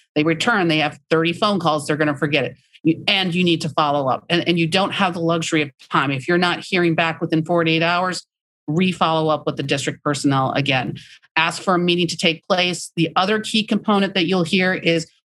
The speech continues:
"Well, we can't get staff in." Be willing to waive staff members. Have a meeting without a staff member. You know, "I'll do it in writing. That's not a problem." In terms of colleges,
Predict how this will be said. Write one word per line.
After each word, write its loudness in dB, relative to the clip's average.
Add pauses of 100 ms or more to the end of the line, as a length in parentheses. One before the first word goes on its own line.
(180)
"Well, 2
we 0
can't 0
get -4
staff -2
in." -6 (240)
Be 2
willing 2
to 0
waive 0
staff -4
members. -6 (140)
Have 2
a 0
meeting 2
without 2
a -4
staff -2
member. 0 (300)
You 2
know, 0
"I'll 2
do 2
it 2
in 2
writing. 2
That's -2
not 0
a -4
problem." -4 (460)
In 2
terms 0
of 0
colleges, 0